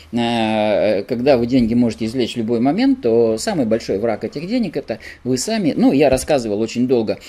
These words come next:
э, э, э, людям, э, и в результате получилось, что у меня, э, э, YouTube-канал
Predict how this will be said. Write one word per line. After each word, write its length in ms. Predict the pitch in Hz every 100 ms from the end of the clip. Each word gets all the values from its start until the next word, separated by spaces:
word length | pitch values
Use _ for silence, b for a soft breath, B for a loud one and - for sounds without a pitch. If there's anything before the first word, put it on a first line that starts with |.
| B B
э, 40 | 110
э, 840 | 107 87 110 110 107 - 107 95
э, 20 |
людям, 500 | 123 214 226 175 143
э, 280 | - 120 117 - 151
и 580 | 156 143 139 131 127 120
в 40 |
результате 560 | 120 104 98 160 214 175
получилось, 760 | - 147 160 - - - - - B B B
что 240 | - 120
у 80 | 107
меня, 460 | 110 123 127 240 262 B B -
э, 40 | 110
э, 720 | 113 104 101 78 - 104 -
YouTube-канал 760 | 135 180 320 - 151 117 110 117